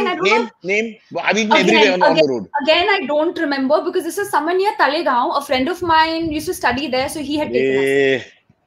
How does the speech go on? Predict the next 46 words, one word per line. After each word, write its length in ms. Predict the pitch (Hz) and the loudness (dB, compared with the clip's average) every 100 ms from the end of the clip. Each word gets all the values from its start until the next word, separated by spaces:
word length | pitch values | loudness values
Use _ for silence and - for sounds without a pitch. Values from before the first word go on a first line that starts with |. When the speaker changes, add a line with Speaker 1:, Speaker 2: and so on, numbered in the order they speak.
| _ _ _ _ _ - - - | _ _ _ _ _ -20 -20 -14
Speaker 1:
it's 100 | 117 | -2
got 100 | 180 | 0
a 40 | |
Punjabi 380 | 180 160 151 165 | 2 4 4 4
name 200 | 170 151 | 2 0
only, 220 | 147 131 123 | 0 0 0
yaar. 320 | 107 95 92 _ _ _ _ - | 0 -2 -8 _ _ _ _ -2
Speaker 2:
I 120 | 247 | 0
Speaker 1:
It's 80 | 240 | 0
a 40 | |
small 240 | - 135 143 | 0 0 2
Speaker 2:
don't 60 | 139 | 0
Speaker 1:
little 160 | 123 | -2
Speaker 2:
remember. 160 | 127 104 104 113 | -2 -2 -2 0
Speaker 1:
dhaba, 80 | |
yeah. 120 | 123 127 - 214 | 2 0 -4 -8
Speaker 2:
I 60 | 233 | -2
don't 240 | 254 262 | -2 -2
remember. 420 | 247 175 202 285 320 - - | -8 -10 -8 -8 -8 -16 0
But, 160 | 392 403 | 0 2
uh, 260 | 262 - 349 | 2 4 2
as 80 | - | 2
an 100 | 349 320 | 2 4
aspiration 600 | 254 - 370 370 381 392 | 2 0 0 2 2 0
of 80 | |
mine 240 | 320 311 339 | 2 2 2
in 100 | 320 | 2
life 260 | 247 262 | 2 2
is 140 | 370 339 | 0 0
also 260 | 277 277 | 0 -2
to 100 | 349 349 | -6 0
have, 240 | 285 285 | 2 2
like, 180 | 311 320 | 0 -2
my 60 | |
own 180 | 330 339 | -4 -4
travel 340 | 294 202 226 277 | -2 -2 0 -4
show 360 | - 320 339 | -4 -2 -2
where 340 | 262 269 277 - | 0 0 0 0
I 140 | 262 247 | -2 -2
just 440 | 277 285 - 220 | -6 -10 -14 -8
go 220 | 240 262 | -2 0
and 240 | 269 269 - | 0 -4 -8
eat 220 | 247 233 | -10 -10
different 380 | 240 - 320 330 | -12 -12 -10 -10
things 480 | 359 349 427 453 - - | -6 -6 -6 -8 -12 -2
and 320 | 262 269 262 | 2 2 0